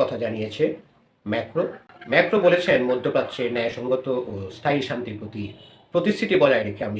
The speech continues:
সিদ্ধান্ত নিয়েছি, ফিলিস্তিনি রাষ্ট্রকে স্বীকৃতি দেবে ফ্রান্স। এই বছরের সেপ্টেম্বরে জাতিসংঘের সাধারণ অধিবেশনে আমি এই ঘোষণা দেব। দর্শক, একটা কথা বলে রাখি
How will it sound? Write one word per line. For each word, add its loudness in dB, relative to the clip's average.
সিদ্ধান্ত -4
নিয়েছি, 2
ফিলিস্তিনি 4
রাষ্ট্রকে 0
স্বীকৃতি -6
দেবে -12
ফ্রান্স। -2
এই 8
বছরের 4
সেপ্টেম্বরে 6
জাতিসংঘের -2
সাধারণ 0
অধিবেশনে -2
আমি 0
এই -6
ঘোষণা 0
দেব। -2
দর্শক, 0
একটা -6
কথা -4
বলে 0
রাখি -8